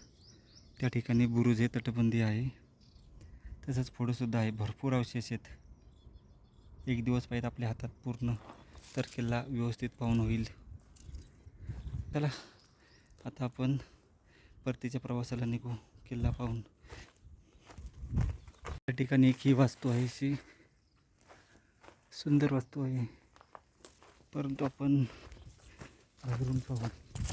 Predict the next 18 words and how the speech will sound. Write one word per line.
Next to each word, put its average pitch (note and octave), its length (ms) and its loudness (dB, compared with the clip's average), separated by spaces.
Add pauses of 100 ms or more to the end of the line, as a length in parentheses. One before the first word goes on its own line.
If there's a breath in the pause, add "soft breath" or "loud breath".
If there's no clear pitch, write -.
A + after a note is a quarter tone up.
(1600)
हात - 280 -6
तलाव B2+ 200 2 (880)
आणि C3 320 2 (640)
पाठीमागच्या C3 500 0
बाजूस B2 380 4 (440)
जुना C3 180 10
किल्ला B2+ 280 8
आहे. G#2+ 160 -4 (3000)
तो, A#2+ 160 0 (1000 soft breath)
तो C#3+ 80 6
जुना B2+ 260 8
किल्ला A2+ 240 2
आहे, G#2 160 0 (560 loud breath)
त्या C3 80 -2
ठिकाणी A#2+ 320 2
जाता A#2 220 2
येत - 200 -4
नाही. G#2 120 -4